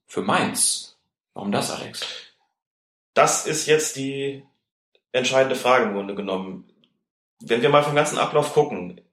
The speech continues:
Speaker 2: erst kommt der Kopfball von Hummels und gleichzeitig findet auch ein Zweikampf statt zwischen Hummels und einem Mainzer Gegenspieler,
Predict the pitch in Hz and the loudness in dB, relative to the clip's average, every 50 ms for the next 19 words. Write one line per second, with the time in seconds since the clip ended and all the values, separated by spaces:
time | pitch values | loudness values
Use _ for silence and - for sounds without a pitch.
0 | _ - 117 123 143 - - - - 147 135 131 - - 127 123 131 127 127 - | _ 0 4 4 4 4 2 -4 -4 -6 -6 -6 0 0 2 4 4 0 2 2
1 | 127 120 - 117 110 123 123 117 95 90 - - - - - - _ _ _ _ | -2 -2 -2 -2 0 2 2 2 2 0 -2 -6 -8 -8 -12 -16 _ _ _ _
2 | _ _ _ _ _ _ _ _ _ _ _ _ - 110 - 117 117 117 - - | _ _ _ _ _ _ _ _ _ _ _ _ -12 -2 2 2 4 4 4 0
3 | 123 117 123 - 135 123 - - 107 107 113 - - 113 113 117 117 113 101 - | 0 0 0 0 0 0 2 0 0 -2 0 0 4 4 4 4 4 0 -2 -2
4 | - 95 92 90 - - - 113 110 110 107 110 117 113 104 - - 101 - 95 | -2 -2 -2 -2 -6 -8 -8 -8 -8 -8 -6 -4 -4 -4 -4 -4 -4 -4 0 0
5 | 98 101 107 101 101 104 101 98 - _ - - - - - - - _ _ _ | 2 2 2 0 0 -2 -4 -6 -10 _ -20 -20 -20 -20 -20 -20 -20 _ _ _
6 | _ - 104 107 107 113 110 117 113 110 113 110 107 101 - - - 95 90 87 | _ -6 0 2 4 4 4 2 2 2 2 0 0 -2 -4 -4 -4 -6 -4 -4
7 | 78 - - | -6 -8 -12